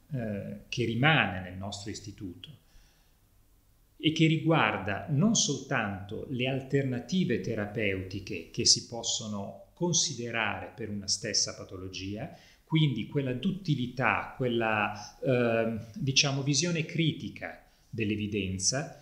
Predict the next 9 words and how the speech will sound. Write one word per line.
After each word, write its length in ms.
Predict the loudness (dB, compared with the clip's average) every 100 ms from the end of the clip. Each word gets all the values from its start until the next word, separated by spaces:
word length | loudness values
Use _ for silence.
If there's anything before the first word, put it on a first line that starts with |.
| -20 -2
per 180 | 0 0
cui 440 | 2 4 4 4
non 180 | 4 6
c'è 340 | 4 2 0 2
una 280 | 2 0
sola 720 | -2 0 2 2 0 -2 -6 -8
soluzione, 1000 | -2 0 0 -2 -2 0 0 -2 -4 -8 0
un'unica, 1200 | 2 2 2 6 6 6 2 0 -2 -2 -6 -2
eh, 220 | 0